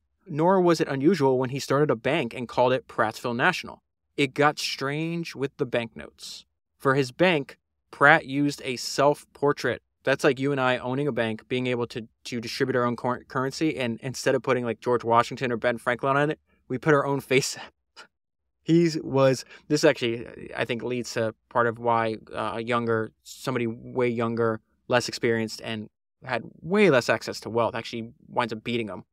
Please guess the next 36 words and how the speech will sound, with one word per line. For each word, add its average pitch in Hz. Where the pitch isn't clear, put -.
uh, 110
in 123
this 110
competition 110
'cause 117
Jay 123
gets 117
the, 107
the 107
upper 113
hand, 107
which 127
we'll 127
go 113
into 110
in 110
one 113
second. -
Uh, 120
the 117
idea 117
of 107
being 110
prideful, 120
though, 139
and 117
that 117
as 110
a 110
weakness, 117
uh, 110
continues 113
on 113
the 107
next 110
page. 135